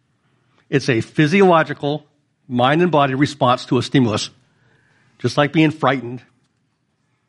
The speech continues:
It's part of your flight or fight syndrome. It's a gift from God that allows you to spring into action when appropriate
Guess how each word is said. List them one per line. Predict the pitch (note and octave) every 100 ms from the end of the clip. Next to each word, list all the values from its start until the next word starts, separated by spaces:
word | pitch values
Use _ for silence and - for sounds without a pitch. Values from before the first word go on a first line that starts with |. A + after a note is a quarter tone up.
| _ _ _ _ _ _ _
It's | E3 -
part | - G3
of | F#3+
your | E3
flight | C#3+ - E3+ E3
or | D#3 C3
fight | - D3+ C#3
syndrome. | - C3+ B2 G2+ E2+ - _ _ _ _ _ _ _ _ _ _ _ _ _
It's | G3 -
a | G3
gift | C3+ G#3 A#3 -
from | G#3 E3+
God | F3 F#3 F3 D3+
that | D#3+
allows | D#3 D#3 F#3+ G3+ D#3+
you | D3+
to | C3+
spring | - - A3+
into | A#3+ A3+
action | G3 G3+ -
when | F#3
appropriate | D#3+ - G#3 G#3+ C#3+ A#2+ -